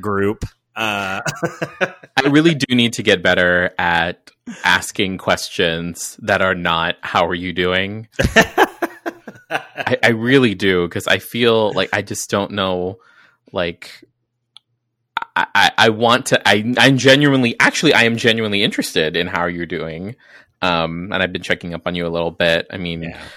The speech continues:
Speaker 2: but, but, you know, again, like, I think in general, when people, 'cause when people ask me, uh, my, my response is always, "I'm fine. Things are good." Uh, uh,
Speaker 1: Right.
Speaker 2: but, like, you know, things are good, asterisk,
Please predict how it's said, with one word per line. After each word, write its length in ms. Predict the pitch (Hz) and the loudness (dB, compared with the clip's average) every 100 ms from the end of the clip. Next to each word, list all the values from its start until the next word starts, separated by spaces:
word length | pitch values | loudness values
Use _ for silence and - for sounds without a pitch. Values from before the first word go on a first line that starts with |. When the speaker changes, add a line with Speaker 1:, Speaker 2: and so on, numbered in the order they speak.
| - - | -20 -10
Speaker 2:
but, 420 | 95 95 80 _ | -2 0 0 _
but, 400 | 101 95 85 - _ _ _ | -6 -2 -2 -4 _ _ _
you 140 | 113 98 | -6 -4
know, 260 | 82 80 - | -2 -4 -4
again, 280 | 92 90 85 | -4 -4 -4
like, 280 | 80 80 - - | -6 -8 -12 -8
I 60 | 98 | -6
think 280 | - 101 - | -4 -6 -4
in 220 | 104 101 | -6 -6
general, 640 | - 90 95 90 82 82 | -4 -2 -2 -2 -2 -4
when 160 | 85 82 | -6 -10
people, 420 | - 90 87 85 | -12 -8 -6 -6
'cause 180 | 85 127 | -8 -4
when 120 | 156 | -4
people 220 | 143 214 208 | -2 -4 -2
ask 240 | 104 - | -2 -4
me, 440 | 95 113 90 87 - - - - | -4 -2 -2 -4 -8 -18 -14 -8
uh, 60 | 95 | -2
my, 220 | 98 98 - | 0 0 0
my 140 | 98 | 0
response 500 | 95 - 104 98 - | 0 -2 0 0 -2
is 140 | 95 | -6
always, 500 | - 92 95 90 90 | -2 0 2 0 -2
"I'm 140 | 285 349 | -4 -8
fine. 480 | 349 370 311 90 123 | -8 -4 -4 -4 -6
Things 200 | 247 302 | -10 -8
are 60 | |
good." 460 | 302 339 269 82 - _ | -4 -2 0 -2 -6 _
Uh, 60 | 104 - | -8 -6
uh, 40 | 92 | -4
Speaker 1:
Right. 180 | 78 85 | -2 -2
Speaker 2:
but, 120 | 107 | -2
like, 260 | 98 - _ - | -4 -10 _ -6
you 140 | 123 | -2
know, 200 | 107 85 | 0 0
things 380 | 85 - 143 147 | -2 0 0 2
are 100 | 127 | 2
good, 420 | 120 117 107 107 - - _ - | 4 4 4 0 -8 -20 _ -2
asterisk, 480 | 98 - - 92 | 0 0 -4 -4